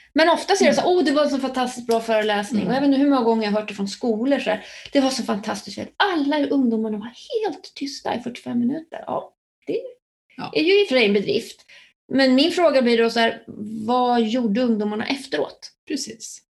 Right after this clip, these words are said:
Speaker 1: Eller,
Speaker 2: Reflektion.
Speaker 1: ja, eller på arbetsplatsen,
Speaker 2: Ja.
Speaker 1: när ni hade
Speaker 2: Mm.
Speaker 1: bjudit hit den här personen då, som berättade om sin väg till nykterhet,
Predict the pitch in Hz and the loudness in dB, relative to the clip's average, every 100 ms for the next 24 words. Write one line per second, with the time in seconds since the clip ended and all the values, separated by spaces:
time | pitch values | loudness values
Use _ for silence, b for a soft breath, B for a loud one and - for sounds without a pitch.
0 | _ - 262 247 240 370 269 226 - 247 | _ -2 2 4 4 2 -2 -4 -2 0
1 | 247 247 240 285 285 294 247 233 254 262 | 2 2 4 4 4 4 4 2 2 0
2 | 262 - - 202 247 254 254 254 240 233 | 0 -4 0 2 2 4 4 2 2 0
3 | 254 226 277 330 330 262 214 208 214 220 | 0 -2 -2 -2 0 -2 -2 -4 -2 -2
4 | 214 214 208 196 196 196 B B B B | 0 -2 -2 0 -2 -4 B B B B
5 | _ - 214 220 262 262 254 226 214 214 | _ -2 0 2 2 0 -2 0 0 0
6 | 208 214 202 220 233 240 - 269 285 262 | -2 -2 -2 0 0 -2 -4 -2 0 0
7 | 277 - | 0 -6